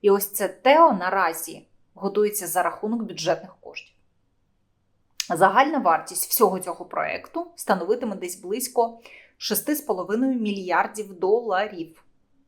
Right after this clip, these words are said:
З легковика будуть брати по сімдесят п'ять гривень за сто кілометрів.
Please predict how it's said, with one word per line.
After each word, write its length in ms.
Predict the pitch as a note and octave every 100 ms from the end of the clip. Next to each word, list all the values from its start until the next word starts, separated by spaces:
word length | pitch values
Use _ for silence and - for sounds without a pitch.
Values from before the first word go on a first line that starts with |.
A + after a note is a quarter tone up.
| _
З 80 | -
легковика 540 | G#3+ - A3+ G#3+ C#4
будуть 300 | D#4 A3+ G#3+
брати 280 | G3+ G#3 B3
по 140 | - G3+
сімдесят 640 | - F#3 G3 - A3+ -
п'ять 320 | G#3 F3+ E3+
гривень 460 | G3 A3 C#4+ G4 A#3+
за 240 | E3+ A3+
сто 320 | - - C4+
кілометрів. 560 | C4+ A3+ D#3+ C#3+ - _